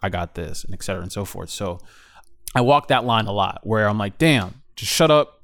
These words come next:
do that one thing, do it over and over and over again because you love it and you wanna do it." But then on the other part of me is like, "Yo, that's cool.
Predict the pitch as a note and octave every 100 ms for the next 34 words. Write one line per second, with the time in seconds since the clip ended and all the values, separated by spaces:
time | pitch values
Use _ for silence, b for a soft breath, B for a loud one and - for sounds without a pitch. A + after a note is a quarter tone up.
0 | G#2 C3+ D#3 C3 C3+ B2+ - B2+ A#2 B2
1 | B2+ A#2 B2+ A#2 B2 G#2 A2+ G#2 G#2 F2+
2 | G#2+ G#2+ G2+ G2+ G2+ G2 F#2 F#2+ G#2 G2+
3 | G2 F#2+ G2 G2 G2 F#2+ F#2 F#2 b b
4 | b b A2+ C3 A#2+ A2+ G2+ - - -
5 | A#2+ A#2+ A#2+ G#2+ G#2+ G#2 G#2+ G2 - -
6 | _ G#2 A#2+ G#2+ F2+ - A2 C3 - -
7 | A2+ G2 G2